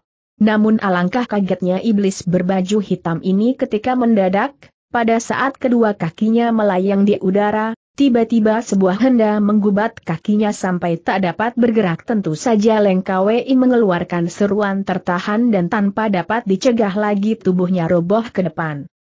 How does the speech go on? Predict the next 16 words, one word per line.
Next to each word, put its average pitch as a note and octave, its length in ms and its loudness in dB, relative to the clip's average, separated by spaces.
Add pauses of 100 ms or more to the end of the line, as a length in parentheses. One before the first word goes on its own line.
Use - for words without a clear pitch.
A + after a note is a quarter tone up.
Setan C4 400 0
gaib B3+ 380 2
terkesiap A3 640 -2
kaget F#3+ 260 -2
dan F#3+ 240 0
ketika G#3 480 -2
dia B3 240 2
lihat, A3 400 0 (240)
ternyata G#3+ 640 0
yang G#3 240 0
menggubat F#3 540 0
kakinya G#3+ 560 -2
tadi F#3 340 -2
bukan F3+ 480 -2
lain F#3 400 0
adalah F3+ 400 -2